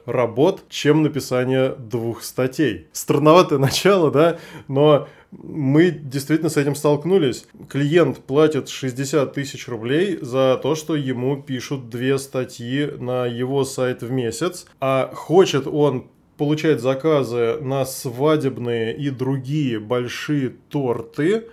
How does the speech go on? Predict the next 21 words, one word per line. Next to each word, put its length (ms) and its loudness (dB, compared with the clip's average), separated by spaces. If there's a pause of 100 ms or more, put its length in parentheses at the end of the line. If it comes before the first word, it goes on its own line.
а 180 0
в 140 -14
каталоге 1040 0 (200)
таких 400 -4
товаров 500 -4
нет, 380 -2 (280)
и 100 -4
никто 260 -6
не 80 -6
планирует 480 -4
их 140 -8
туда 200 -2
размещать, 760 -4 (380)
хотя 400 -2
у 80 0
клиента 560 -2
есть 340 -4
портфолио 800 -2
из 320 -8
более 480 -4
чем 440 -6